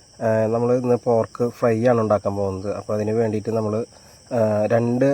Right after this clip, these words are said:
ഐറ്റം കൊണ്ടാണ് നമ്മളിത് ഉണ്ടാക്കാൻ പോകുന്നത്. അപ്പോൾ അതിന് വേണ്ടി, ഏഹ്, ചുവന്നുള്ളി, ഒരു കിലോ പോർക്കിന് ചുവന്നുള്ളി എടുത്തിട്ടുള്ളത് അര കിലോനാണ്.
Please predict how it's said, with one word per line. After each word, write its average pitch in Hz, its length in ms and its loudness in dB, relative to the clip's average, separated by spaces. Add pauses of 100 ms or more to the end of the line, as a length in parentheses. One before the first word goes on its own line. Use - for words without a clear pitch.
ഐറ്റം 123 300 -2
കൊണ്ടാണ് 120 360 4
നമ്മളിത് 113 300 0
ഉണ്ടാക്കാൻ 104 340 -4
പോകുന്നത്. 101 340 -6 (580)
അപ്പോൾ 107 240 -6
അതിന് 107 280 -2
വേണ്ടി, 113 380 -2 (400)
ഏഹ്, 104 440 -4 (100)
ചുവന്നുള്ളി, 113 600 0 (400)
ഒരു 120 120 -4
കിലോ 127 220 0
പോർക്കിന് 113 500 -2
ചുവന്നുള്ളി 113 460 -4
എടുത്തിട്ടുള്ളത് 113 440 -6
അര 107 200 -2
കിലോനാണ്. 110 540 -4